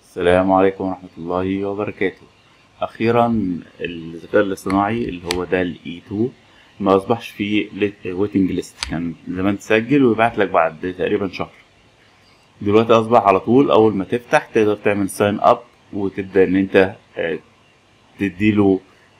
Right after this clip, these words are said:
الوصف الحاجة اللي أنت عايزها، هو يبدأ يشكل لك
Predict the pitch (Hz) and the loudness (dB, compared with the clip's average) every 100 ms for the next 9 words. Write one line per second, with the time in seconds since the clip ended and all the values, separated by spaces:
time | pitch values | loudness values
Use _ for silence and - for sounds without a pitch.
0 | - 95 107 107 - - 101 104 101 92 | -4 4 4 2 -8 -6 -4 -6 -4 -2
1 | 104 107 101 101 95 92 - 87 - 98 | -2 0 2 2 4 0 0 -18 -4 -4
2 | 101 98 | -2 -6